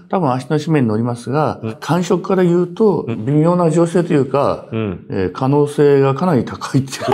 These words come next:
Speaker 2: う。
Speaker 1: <laughs> いや、これは、これは大変ですよ。皆さん。要は、あれですよ、これ。
Speaker 2: はい。
Speaker 1: 石破さんが人気あると思ってたら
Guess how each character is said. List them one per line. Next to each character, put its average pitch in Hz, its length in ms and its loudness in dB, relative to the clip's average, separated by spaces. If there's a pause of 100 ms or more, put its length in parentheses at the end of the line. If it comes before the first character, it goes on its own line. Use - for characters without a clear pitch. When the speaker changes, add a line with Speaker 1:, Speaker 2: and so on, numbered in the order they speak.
(240)
Speaker 2:
う。 - 40 2
Speaker 1:
<laughs> - 0 -
い 135 40 4
や、 123 200 2
こ 120 180 0
れ 123 100 2
は、 120 140 2
こ 123 100 -2
れ 113 100 2
は 107 120 2
大 110 260 -2
変 185 240 0
で 196 140 4
す - 160 0
よ。 127 360 2 (140)
皆 107 200 -2
さ 123 220 0 (120)
ん。 135 80 0
要 135 280 4
は、 101 280 0 (160)
あ 110 120 -2
れ 113 60 0
で 120 100 0
す 117 180 -2
よ、 104 260 2
こ 143 100 -2
れ。 101 360 -2 (220)
Speaker 2:
は 104 80 -2
い。 117 40 2
Speaker 1:
石 147 160 2
破 175 100 4
さ 175 140 0
ん 160 80 0
が 156 80 2
人 160 240 2
気 202 120 2
あ 190 80 4
る 175 140 2
と 151 80 -2
思 120 120 0
っ 131 80 -10
て 107 120 -10
た 98 160 -2
ら 104 400 -2